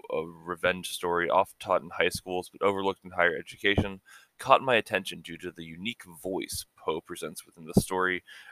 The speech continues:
and the way that hundreds of years before the rise of the modern suspense genre, Poe subverts and almost seems to predict the rise of the shock ending,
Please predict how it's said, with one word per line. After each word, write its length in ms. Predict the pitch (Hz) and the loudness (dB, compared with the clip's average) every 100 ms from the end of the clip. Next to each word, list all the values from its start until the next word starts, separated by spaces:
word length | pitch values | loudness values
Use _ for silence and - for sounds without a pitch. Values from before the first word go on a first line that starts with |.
| - | -6
and 100 | 98 | -2
the 80 | |
way 200 | 101 107 | 2 2
that 180 | 101 90 | 2 -2
hundreds 520 | - - 151 143 123 95 | -2 -4 -4 -4 -10 -12
of 100 | 87 | -8
years 280 | 85 87 | -4 -4
before 260 | - - 87 | -6 -10 -10
the 80 | 85 | 0
rise 260 | 85 87 | 2 2
of 80 | 85 | 0
the 80 | 82 | -10
modern 300 | 82 85 87 | -4 -4 -4
suspense 520 | - - 90 87 - | -10 -8 -8 -8 -8
genre, 520 | - 87 85 87 87 90 _ - _ _ | -2 -2 -2 -4 -6 -6 _ -20 _ _
Poe 160 | 113 113 | 4 4
subverts 640 | - 101 85 104 98 - | 2 -4 2 4 4 0
and 100 | - | 0
almost 280 | 98 92 - | 2 2 -2
seems 200 | 92 - | -8 -10
to 60 | - _ | -14 _
predict 560 | 90 - - _ - - | -14 -6 -6 _ -14 -12
the 80 | 82 | -2
rise 380 | 82 80 82 - | 2 2 2 -2
of 80 | - | -6
the 60 | |
shock 320 | - 85 85 - | -2 -2 -2 -6
ending, 400 | 82 80 - - | -14 -14 -18 -20